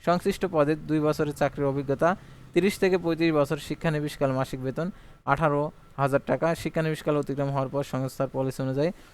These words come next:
বেতন কাঠামো, বার্ষিক ইনক্রিমেন্ট, তিনটি উৎসব ভাতা, প্রভিডেন্ট ফান্ড, গ্র্যাচুইটি, স্টাফ কল্যাণ ফান্ড প্রযোজ্য হবে।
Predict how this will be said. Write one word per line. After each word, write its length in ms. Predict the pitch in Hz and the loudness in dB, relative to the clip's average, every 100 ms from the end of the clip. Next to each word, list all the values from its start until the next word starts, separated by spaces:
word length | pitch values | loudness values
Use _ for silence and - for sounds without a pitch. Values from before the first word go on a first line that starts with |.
| - | -6
বেতন 220 | 151 175 165 | -2 0 4
কাঠামো, 380 | 156 151 156 147 | 4 2 -2 2
বার্ষিক 360 | 143 - 139 | 0 0 -4
ইনক্রিমেন্ট, 440 | 139 135 139 139 - | -6 -4 -4 -4 -4
তিনটি 260 | 127 131 135 | -6 -2 -2
উৎসব 340 | 127 - 127 | -4 -2 -2
ভাতা, 260 | 131 - 165 | 0 0 0
প্রভিডেন্ট 380 | 139 135 131 131 | 0 -2 -2 -2
ফান্ড, 200 | 131 147 - - _ _ _ - | -4 -6 -12 -20 _ _ _ -2
গ্র্যাচুইটি, 580 | 143 170 190 175 160 175 - 156 | 6 6 6 2 2 0 -2 -4
স্টাফ 240 | 156 - 165 - | -2 0 0 4
কল্যাণ 500 | 156 156 156 151 - - - 131 - | 4 4 2 -4 -8 -16 -8 -4 2
ফান্ড 220 | 143 139 | 2 2
প্রযোজ্য 280 | 143 139 135 | -2 -2 0
হবে। 320 | 147 156 220 | 2 2 0